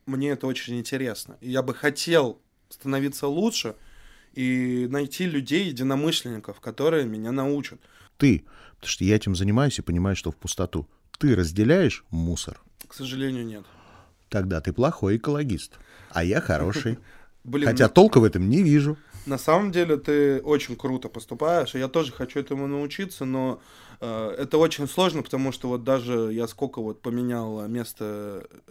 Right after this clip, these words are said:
Speaker 1: житья, так
Speaker 2: Мгм.
Speaker 1: сказать, у нас нигде не было контейнеров для раздельного мусора. Я тоже хочу стремиться и учиться. И вот как бы этот альбом, это нечто большее, чем просто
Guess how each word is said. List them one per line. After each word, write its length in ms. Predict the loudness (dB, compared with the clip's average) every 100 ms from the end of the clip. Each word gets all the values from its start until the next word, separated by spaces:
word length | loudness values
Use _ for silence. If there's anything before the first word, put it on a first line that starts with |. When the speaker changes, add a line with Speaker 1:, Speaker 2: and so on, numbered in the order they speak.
| -20
Speaker 1:
житья, 560 | -18 -16 -16 -8 -6 -6
так 180 | -8 -4
Speaker 2:
Мгм. 100 | -2
Speaker 1:
сказать, 300 | -2 -2 -6 _ _ _ -18 -6
у 60 |
нас 260 | -4 -4 -4
нигде 300 | -4 -2 -2
не 180 | 0 -2
было 220 | -2 -2
контейнеров 600 | -4 -6 -2 -2 -2 -4
для 120 | -6 -8
раздельного 420 | -8 -6 -4 -4
мусора. 440 | -6 -10 -14 -20 -20 -16
Я 200 | 4 4
тоже 260 | 6 2 0
хочу 280 | -6 -8 -12
стремиться 640 | -10 -4 -2 -4 -4 -8
и 340 | -6 -6 -6 -6
учиться. 560 | -8 -8 -12 -14 -18 -20 _ _ _ _ _
И 160 | 2 4
вот 200 | 4 4
как 160 | 2
бы 80 | 2
этот 320 | 0 -2 0 0
альбом, 540 | 0 2 4 4 2 -10 _ _ _ -2
это 520 | 2 8 8 8 4 -4
нечто 380 | -2 -2 -2 -4
большее, 680 | 4 4 4 0 0 -2
чем 280 | -4 -4 -4
просто 680 | 2 4 4 2 -2 -2